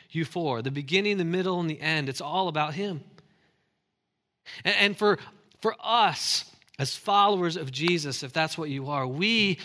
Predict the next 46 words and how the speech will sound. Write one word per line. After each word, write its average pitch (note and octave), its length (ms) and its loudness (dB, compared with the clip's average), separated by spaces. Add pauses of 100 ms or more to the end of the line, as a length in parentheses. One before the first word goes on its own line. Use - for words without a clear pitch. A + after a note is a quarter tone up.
(140)
must D3+ 220 0
determine F#3 640 -2
in D3+ 100 -4
our C#3 140 -2
own F#3+ 160 0
hearts C#3+ 440 -4
and B2+ 120 -6
with D3+ 120 0
our C#3+ 100 0
own G3 200 0
lives C3+ 460 -2 (220)
that B2+ 100 -6
we E3+ 160 2
will G3+ 100 0
seek F#3+ 320 0
after E3 400 -2
him. G2+ 260 -8 (1900)
That D#3+ 100 2
we G3+ 80 2
will F#3+ 100 2
seek A3 380 4
his E3+ 240 2
face E3+ 480 2
to D#3+ 80 -2
know D#3+ 420 0
him D#3 320 0
and C#3+ 140 -4
then D3+ 160 -4
reflect E3 540 -4
him. A#2+ 260 -2 (1300)
First F#3 260 -2
Corinthians E3+ 340 0
thirteen, D#3 500 0
it's C3 140 -4
a - 20 -8
passage D#3+ 480 0
that's C#3+ 200 -2
about C#3 300 0
love, D3+ 380 0
and C3+ 100 -4
you D3+ 120 -2
often D#3+ 260 0
hear D3+ 200 -2
it C#3 40 -6
read C#3+ 220 0
at, C#3 160 2